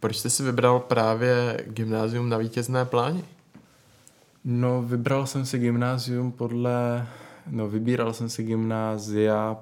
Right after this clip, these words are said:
Speaker 2: podle dobrého jména a, a gymnázium na Vítězné pláni mělo i v té době velmi dobrou pověst, takže,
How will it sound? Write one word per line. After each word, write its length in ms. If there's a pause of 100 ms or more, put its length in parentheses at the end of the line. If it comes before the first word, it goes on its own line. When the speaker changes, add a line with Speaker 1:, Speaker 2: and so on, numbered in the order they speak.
(120)
Speaker 2:
podle 340
dobrého 520
jména 640 (960)
a, 760 (760)
a 160
gymnázium 540
na 80
Vítězné 540 (140)
pláni 320
mělo 500 (960)
i 20
v 80
té 200
době 240 (180)
velmi 320
dobrou 260
pověst, 680
takže, 640